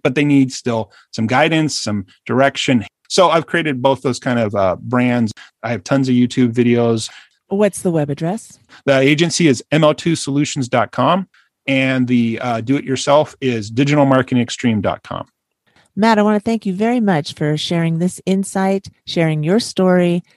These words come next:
Speaker 2: um, helping me tell everybody that y'all are doing just fine. Don't worry so much. Trust your gut and have a fun, happy life, whatever it is.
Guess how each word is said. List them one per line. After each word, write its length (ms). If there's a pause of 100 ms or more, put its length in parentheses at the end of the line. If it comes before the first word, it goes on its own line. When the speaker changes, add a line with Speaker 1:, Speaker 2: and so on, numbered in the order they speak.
(300)
Speaker 2:
um, 320
helping 560
me 400 (340)
tell 240
everybody 760 (460)
that 260 (240)
y'all 260
are 80
doing 360
just 420
fine. 560 (460)
Don't 200
worry 300
so 280
much. 480 (340)
Trust 460
your 280 (240)
gut 440 (380)
and 220
have 260
a 80
fun, 400
happy 480
life, 360
whatever 560
it 140
is. 420